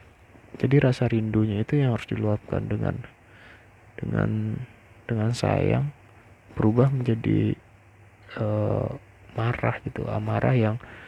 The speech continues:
sebenarnya ini nggak harus, harus dipermasalahkan. Ya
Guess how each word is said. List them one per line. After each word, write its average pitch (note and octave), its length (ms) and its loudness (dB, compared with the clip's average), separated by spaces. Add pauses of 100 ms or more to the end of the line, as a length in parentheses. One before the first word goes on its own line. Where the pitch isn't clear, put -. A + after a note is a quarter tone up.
(300)
sebenarnya C3 480 4
ini G3 160 0
nggak G#2+ 320 2
harus, - 240 0
harus A#2+ 240 -2
dipermasalahkan. A2+ 1120 -4 (3250)
Ya G2 160 -4